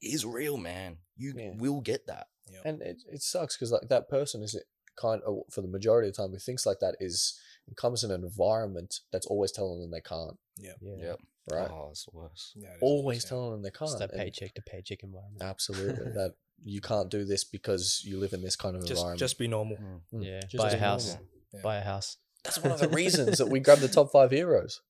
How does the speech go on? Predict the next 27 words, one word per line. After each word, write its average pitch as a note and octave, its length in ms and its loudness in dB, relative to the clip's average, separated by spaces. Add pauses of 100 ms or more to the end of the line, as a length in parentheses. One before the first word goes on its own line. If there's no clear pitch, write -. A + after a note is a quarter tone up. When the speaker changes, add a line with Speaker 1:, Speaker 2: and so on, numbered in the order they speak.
(240)
Speaker 4:
Yeah. F2+ 320 -10 (140)
Speaker 2:
It's - 100 -6
one F#3+ 100 10
of F#3+ 60 8
the D#3+ 60 8
Speaker 4:
Yeah. D#3 60 8
Speaker 2:
reasons E3 360 6
we C#3 260 0
virtually A#2 960 6 (220)
put C#3+ 140 6
ourselves C3 380 10
in A2 40 -2
a G2 140 0
different C3 340 2
environment G#2+ 680 4 (180)
Speaker 3:
Yeah. F#2+ 60 -14
Speaker 2:
so A#2 100 4
that A2 160 6
anyone D#3+ 300 2
who C3 80 0
tells B2+ 240 2
us G#2+ 140 0
that - 40 -4
you G#2+ 80 -4
can't A2+ 240 0
do G#2 180 0
this, G2 380 -2